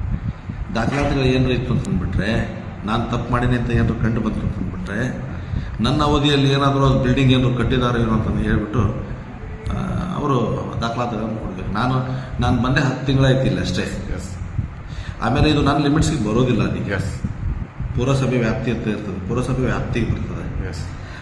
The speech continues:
Speaker 1: But ಏನಾದರೂ ದಾಖಲಾತಿಗಳಲ್ಲಿ ಏನಾದರೂ ಎಂಟ್ರಿ ಏನ್ರಿ ಇತ್ತು ಅಂತಂದ್ಬಿಟ್ರೆ ಅದನ್ನು ನಾವು ಪರಿಶೀಲನೆ ಮಾಡ್ತೀವಿ. ದಾಖಲಾತಿಗಳು ನಮ್ಮಲ್ಲಿನೂ ಇದ್ದಾವೆ. ನಾವು ಗವರ್ಮೆಂಟ್ ದಾಖಲಾತಿಗಳನ್ನ ಪರಿಶೀಲನೆ ಮಾಡಿ ಸೂಕ್ತ ಕ್ರಮ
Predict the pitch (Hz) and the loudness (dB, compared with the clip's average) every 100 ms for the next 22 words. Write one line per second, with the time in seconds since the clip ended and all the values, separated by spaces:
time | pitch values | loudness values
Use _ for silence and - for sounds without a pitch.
0 | - - 127 156 160 156 - - - 156 | -2 0 2 4 4 4 2 2 4 4
1 | 156 143 131 127 123 123 127 110 95 127 | 6 4 2 2 2 0 0 0 0 2
2 | 117 107 95 - 101 98 - - - - | 2 2 0 -2 -2 -2 0 -2 -2 -4
3 | - - - - - - - - - - | -4 -4 -6 -6 -6 -6 -8 -10 -10 -8
4 | - - - - - - - - 151 156 | -6 -6 -8 -10 -12 -14 -6 -2 4 4
5 | 156 123 117 - 139 117 101 - - 98 | 4 2 0 0 0 0 0 -2 -2 -2
6 | 120 123 147 143 139 113 117 139 135 135 | -2 0 -2 0 0 2 2 2 4 4
7 | 113 - - - - 113 110 107 110 120 | 4 0 0 -4 -4 -2 -2 0 -2 0
8 | 123 110 113 113 113 113 110 110 113 131 | 0 -2 -4 -4 -2 -2 -2 -4 -6 -6
9 | 185 - 196 - - 123 | -6 -6 -6 -4 -4 -2